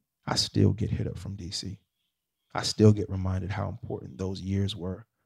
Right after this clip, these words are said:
that messaging is, and how that messaging is not being expressed now. I still get those inquiries.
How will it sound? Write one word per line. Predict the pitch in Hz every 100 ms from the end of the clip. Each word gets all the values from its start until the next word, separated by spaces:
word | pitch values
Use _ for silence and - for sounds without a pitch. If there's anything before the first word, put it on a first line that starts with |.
| _ _ _
that | - -
messaging | 120 101 101 98 98 98 110 - _ _ -
is, | 98 101 107 -
and | 98
how | 95
that | 92 -
messaging | 98 98 95 98 107 _ _ _ _ _ _ -
is | 98 95
not | 101 101 -
being | 104 98
expressed | 98 - - 90 95 -
now. | 82 - - _ _ -
I | -
still | - - 123 101
get | -
those | - -
inquiries. | - 101 - - - -